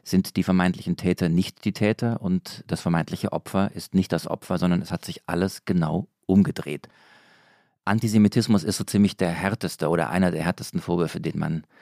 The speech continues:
äußern kann und ich glaube, zu Recht reagieren sehr viele darauf sehr schnell. Also ist es verständlich, dass das Ding erst einmal in die eine Richtung losgegangen ist? Oder hätte man auch da sagen müssen, „Moment, Moment, Moment“, im Zweifel für den Angeklagten?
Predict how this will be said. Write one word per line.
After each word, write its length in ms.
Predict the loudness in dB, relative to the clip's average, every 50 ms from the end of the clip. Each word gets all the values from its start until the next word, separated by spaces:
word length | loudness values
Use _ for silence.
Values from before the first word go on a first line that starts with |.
| -20 -20 -20 _ -2
äußern 320 | 2 2 2 2 2 0
kann 200 | 0 2 2 2
und 80 | 2 2
ich 100 | 0 -2
glaube, 300 | -2 0 2 0 0 _ _ _ _ _ _ -14
zu 200 | -6 0 0 2
Recht 420 | 2 2 0 0 0 -2 -4 -4 0
reagieren 520 | 2 2 2 2 0 2 2 4 4 4
sehr 160 | 4 2 0
viele 340 | 0 -2 -4 -2 0 0 0
darauf 440 | 0 -2 -4 -2 -4 -4 -4 -6 -6
sehr 200 | -2 -2 -2 -2
schnell. 520 | -2 -2 -2 0 0 2 2 0 0 -2 -4 -10 -20 -20 -20 -18 -4
Also 160 | -2 0 0 2
ist 180 | 2 2 2
es 120 | 2 0 0
verständlich, 880 | -2 -4 -4 -2 -2 0 0 0 0 0 -2 -2 -4 -8 -16 -20 _ _ _ _
dass 180 | -4 -4 -4 -2
das 180 | -2 -4 -4 0
Ding 200 | 2 2 2 2
erst 240 | 0 -4 -4 -4
einmal 240 | -4 -2 -2 -2 0
in 120 | 0 -2 -4
die 200 | -4 -6 -8 -4
eine 240 | -2 2 2 2 2
Richtung 260 | 0 -2 -2 -2 0
losgegangen 640 | 0 -2 -2 -2 -4 -4 -2 0 0 0 0 0 0
ist? 320 | 0 -2 -2 -4 -6 -8 -6
Oder 180 | -2 0 0
hätte 240 | 0 0 0 2 2
man 160 | 2 2 2
auch 140 | 0 -4 -8
da 300 | -4 -2 -2 0 0 0
sagen 320 | 0 0 0 2 2 2
müssen, 280 | 2 2 0 -2 -2 -2
„Moment, 440 | 0 0 0 0 -2 -2 -4 -4 -4
Moment, 300 | -4 -2 -2 -2 -2 -4
Moment“, 340 | -4 -4 -2 -2 -4 -4 -8
im 80 | -12
Zweifel 320 | -10 -6 -6 -6 -6 -8 -10
für 120 | -10 -6
den 140 | -6 -6 -6
Angeklagten? 720 | -4 -6 -8 -8 -10 -14 -14 -12 -14 -14 _ -16 -16